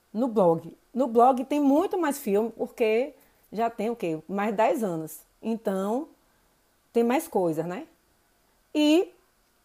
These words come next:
a minha fanpage do blog tem coisas que são específicas de moda, que eu, é, compartilho do Facebook,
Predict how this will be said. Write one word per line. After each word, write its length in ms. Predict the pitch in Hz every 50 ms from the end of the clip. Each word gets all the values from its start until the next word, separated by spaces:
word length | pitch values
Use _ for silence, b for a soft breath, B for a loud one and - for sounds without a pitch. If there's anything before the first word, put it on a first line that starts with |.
| _ - - -
a 120 | 302 320
minha 240 | 302 247 226 226 220
fanpage 680 | 220 - 220 214 - - 185 180 180 185 151 208 220 - -
do 180 | 226 196 285 285
blog 580 | 220 208 185 180 180 180 175 196 233 269 311 _ _ _ _ _ _
tem 180 | - 277 320 311
coisas 540 | 320 262 226 220 220 220 208 208 220 220 -
que 400 | - 240 240 247 254 - - - _
são 240 | - - - 233 233
específicas 560 | 226 220 - 247 240 - 226 220 - - 208
de 80 | 208 269
moda, 560 | 247 208 185 185 190 196 196 220 269 370 - - _ _ _ _ _ _ _ _ _ _ _ _ _
que 100 | - -
eu, 160 | 240 247 254 247 - _ _ _ _ _ _ _ _ _
é, 460 | - - 208 202 196 180 175 170 165 165 - -
compartilho 760 | - 254 262 254 247 226 220 - - 226 233 240 262 269 -
do 260 | 220 214 190 190 247
Facebook, 880 | 247 - 240 233 - 277 226 196 226 240 254 269 262 - 277 285 277 b